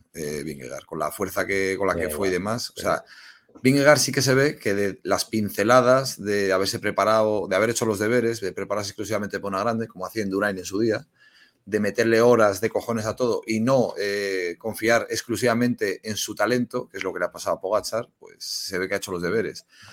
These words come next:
Speaker 1: ¿Que hubiera sacado, si Pogacar se hubiera preparado más en la crono,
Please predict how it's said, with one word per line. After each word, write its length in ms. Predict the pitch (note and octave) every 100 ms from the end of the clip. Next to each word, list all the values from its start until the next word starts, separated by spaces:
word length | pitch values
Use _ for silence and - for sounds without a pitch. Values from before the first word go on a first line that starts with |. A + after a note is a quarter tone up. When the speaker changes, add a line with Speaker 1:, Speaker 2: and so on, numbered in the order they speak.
| - _
Speaker 1:
¿Que 80 | A#2+
hubiera 160 | C#3+ D#3
sacado, 480 | D3 D3 D3+ D3 C#3+
si 120 | C#3
Pogacar 300 | C#3 D3 C3+
se 80 | C#3+
hubiera 220 | C#3 C3+
preparado 380 | C3 C3+ C3 C3+
más 300 | C3+ B2+ B2+
en 80 |
la 100 | B2+
crono, 580 | B2+ C#3 C3+ C3+ B2+ -